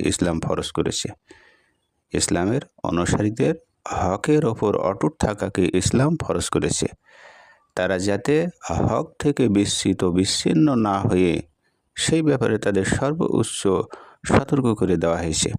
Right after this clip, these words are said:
এবং তাদের জানিয়ে দেওয়া হয়েছে যে হককে জানার পরেও পরস্পর বিভেদ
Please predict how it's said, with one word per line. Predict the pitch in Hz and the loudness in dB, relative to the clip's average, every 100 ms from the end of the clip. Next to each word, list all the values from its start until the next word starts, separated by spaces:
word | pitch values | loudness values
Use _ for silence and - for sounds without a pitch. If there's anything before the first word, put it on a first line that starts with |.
| - _ - - _ _ - | -8 _ -20 -20 _ _ -2
এবং | 90 90 | 0 0
তাদের | - 90 90 | 0 0 0
জানিয়ে | 80 90 127 170 | 2 0 0 -2
দেওয়া | 170 139 | 0 0
হয়েছে | 123 113 104 - | 0 0 -2 -2
যে | 90 87 - - _ - - - | -2 -2 -4 -6 _ -20 -20 -4
হককে | 87 107 135 - - 170 151 | 0 0 -2 -6 -2 2 2
জানার | 151 110 104 101 | 2 0 0 -2
পরেও | - 98 92 80 - - - - _ | 0 0 2 0 -4 -10 -18 -20 _
পরস্পর | - 120 151 - - 151 160 - - - _ - | -2 0 -2 -6 -4 -2 -2 -8 -20 -20 _ 0
বিভেদ | 90 120 151 | 2 2 0